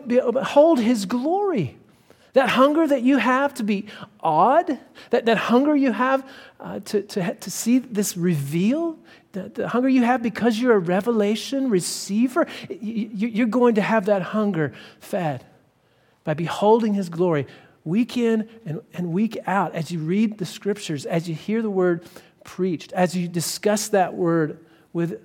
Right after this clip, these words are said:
other people, maybe in a small group that you sign up for in a few minutes. Uh, all of that are opportunities for you to, to behold his glory. And, you know, the, the first time that really struck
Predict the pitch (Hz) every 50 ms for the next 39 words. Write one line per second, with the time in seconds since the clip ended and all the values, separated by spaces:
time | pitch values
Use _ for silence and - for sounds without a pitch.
0 | - - - 175 180 170 175 - 170 190 208 208 170 139 156 175 180 180 180 170
1 | - - - 180 180 175 165 147 160 185 202 202 202 - - 143 131 - 170 151
2 | 151 147 - - - 170 151 147 135 - - 160 151 151 151 151 139 143 - -
3 | - - - - - - - - - - 208 240 254 269 277 240 196 180 170 143
4 | 127 117 - - - - 175 165 190 214 226 - 208 - - 196 202 214 214 185
5 | 170 156 - - - 175 151 147 143 143 135 135 - - - - _ _ _ -
6 | - 160 160 - - - 165 151 160 156 - - 190 170 156 139 127 123 - -
7 | _ _ _ _ _ _ _ - - 156 131 - - - 151 143 156 156 147 135
8 | 120 127 147 _ _ _ _ _ _ _ _ _ _ _ _ _ _ - 190 175
9 | 165 196 - - - _ _ _ _ _ _ _ _ _ - - - - 190 180
10 | 196 180 175 - - - 180 165 196 - - 175 - - 220 233 220 - - 233
11 | 208 185 185 190 196 196 196 202 202 - - _ _ - 185 160 175 196 214 214
12 | 214 214 208 202 214 214 214 - - - - - 214 190 185 - -